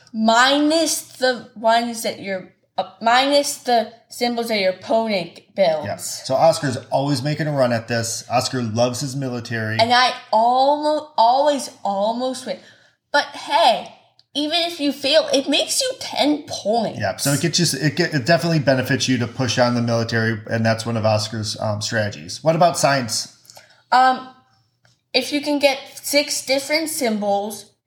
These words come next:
Speaker 1: you get scientific supremacy. You don't have to get pairs, which makes it a lot easier. At first, we thought you had to get pairs. So, yeah, w-, it was, we thought it was impossible to make.
Speaker 2: Yeah,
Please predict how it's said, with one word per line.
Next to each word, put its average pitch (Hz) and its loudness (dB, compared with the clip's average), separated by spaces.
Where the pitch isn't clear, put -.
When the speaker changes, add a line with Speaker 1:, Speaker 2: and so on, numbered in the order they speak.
Speaker 1:
you 226 -12
get 240 0
scientific 254 2
supremacy. 208 -4
You 240 -2
don't 330 4
have 247 -2
to 262 -8
get 220 -6
pairs, - -6
which - -4
makes 240 -2
it 262 4
a 226 6
lot 214 2
easier. 214 -4
At 214 2
first, 226 -2
we 226 -8
thought 208 2
you 185 -14
had 170 -6
to 202 -12
get 233 -10
pairs. 277 -6
So, 208 0
yeah, 185 0
w-, 214 -16
it 247 4
was, 240 -2
we 247 -6
thought 233 4
it 233 -4
was 220 -8
impossible 190 -2
to 185 -14
make. 165 -10
Speaker 2:
Yeah, - -10